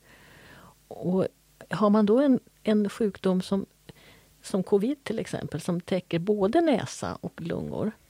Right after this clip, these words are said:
för det, det är en sjukdom som har visat sig slå ganska hårt på, eh, näsa, luktsinne bland annat.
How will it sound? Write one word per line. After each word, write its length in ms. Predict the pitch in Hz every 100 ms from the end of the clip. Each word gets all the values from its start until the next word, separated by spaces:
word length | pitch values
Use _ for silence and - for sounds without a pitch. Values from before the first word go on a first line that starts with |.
| _
för 120 | 190
det, 260 | 202 240 - -
det 140 | 214
är 40 |
en 100 | 214
sjukdom 380 | 202 208 - 185
som 140 | - 180
har 140 | 180
visat 300 | 185 - -
sig 160 | 165 160
slå 240 | - 160
ganska 300 | 180 180 -
hårt 340 | - - -
på, 160 | - 151 - - - - _ -
eh, 280 | - -
näsa, 500 | 165 185 165 - -
luktsinne 840 | 180 196 - - - 277 294 160 -
bland 240 | - - -
annat. 300 | 151 185